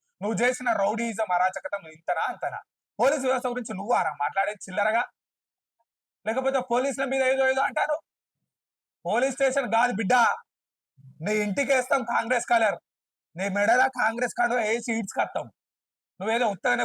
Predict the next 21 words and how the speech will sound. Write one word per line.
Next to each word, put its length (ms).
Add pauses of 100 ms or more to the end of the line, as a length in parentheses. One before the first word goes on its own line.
పోలీస్ 200
స్టేషన్ 300
కాడ 120 (120)
బోర్డులు 260
పెడతాం 280
అంటారుగా, 420 (460)
నీ 160
మెడల 400 (360)
కాంగ్రెస్ 480
కార్డు 180
వేసి 220 (120)
ఈడ్చుకొస్తా 520
బిడ్డ. 140 (800)
పిచ్చి 200
పిచ్చి 160
మాటలు 300
మాట్లాడితే. 500 (540)
చట్టం 380
చట్టం 300
పని 160
చేయొద్దా? 360